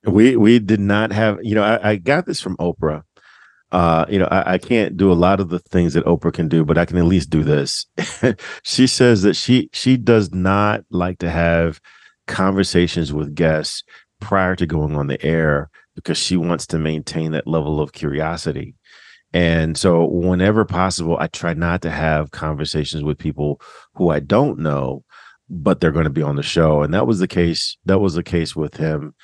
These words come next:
Uh, and I love that you picked up on this idea of good stress versus bad stress, because, uh, I,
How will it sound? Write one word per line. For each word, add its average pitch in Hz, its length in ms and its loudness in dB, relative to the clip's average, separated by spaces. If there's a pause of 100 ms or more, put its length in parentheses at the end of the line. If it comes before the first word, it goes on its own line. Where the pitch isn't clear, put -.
(360)
Uh, 80 220 0
and 82 80 0
I 85 60 4
love 120 440 4
that 117 180 0
you 175 60 -6
picked - 240 -4
up 95 140 -2
on 85 120 -2
this 80 140 -6
idea 82 360 -2
of 71 120 -8
good 82 220 -2
stress 76 340 -6
versus 73 320 -8
bad 76 300 -4
stress, - 320 -6
because, 78 380 -6 (420)
uh, 82 160 -2 (100)
I, - 120 -2